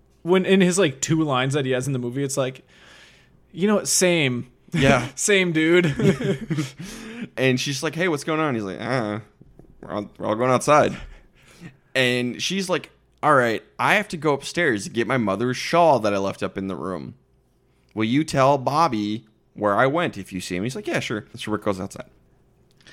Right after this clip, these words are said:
Speaker 2: Donna, th-, that is the best reason they have to get Donna to go back up to the room,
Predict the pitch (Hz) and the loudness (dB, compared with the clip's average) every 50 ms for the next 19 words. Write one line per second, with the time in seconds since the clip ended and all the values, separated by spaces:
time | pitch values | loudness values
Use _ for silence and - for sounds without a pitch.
0 | - - - - - - - - _ _ - - 147 139 151 175 190 185 151 151 | -20 -20 -20 -20 -20 -20 -20 -20 _ _ -2 0 2 4 4 4 2 0 4 4
1 | 175 180 175 180 185 190 226 285 269 - - 233 170 143 170 175 - - - - | 4 4 6 4 2 2 0 -4 -6 -6 -6 -8 -4 -2 -2 -2 -2 -4 -10 -12
2 | 202 180 180 190 196 202 202 190 190 185 - 156 151 165 185 262 233 - 190 165 | -10 -10 -8 -8 -8 -6 -6 -4 -4 -2 0 0 0 0 -2 -4 -6 -8 -8 -8
3 | 139 - 156 160 139 123 127 117 135 156 160 156 139 147 139 135 135 139 139 147 | -2 0 0 0 0 -2 -2 -2 0 -2 -2 -2 -2 -2 0 0 0 0 -2 -6
4 | - - - - 156 123 113 117 127 139 156 185 202 214 | -12 -12 -6 -4 -4 -4 -2 -2 -2 -2 -2 -4 -6 -8